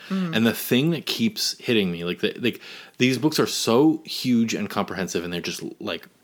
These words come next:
Speaker 2: like, really well written, but, but th-,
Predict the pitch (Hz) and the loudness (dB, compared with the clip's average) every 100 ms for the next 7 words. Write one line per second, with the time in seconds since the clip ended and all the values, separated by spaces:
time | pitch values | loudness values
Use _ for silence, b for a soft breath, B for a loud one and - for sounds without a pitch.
0 | B B - 113 120 107 120 196 170 127 | B B -4 -2 2 2 6 6 8 8
1 | 107 98 95 92 - - B B B 98 | 6 4 0 -2 -4 -18 B B B 0
2 | 95 - _ _ _ _ - - - | 0 -4 _ _ _ _ -18 -12 -12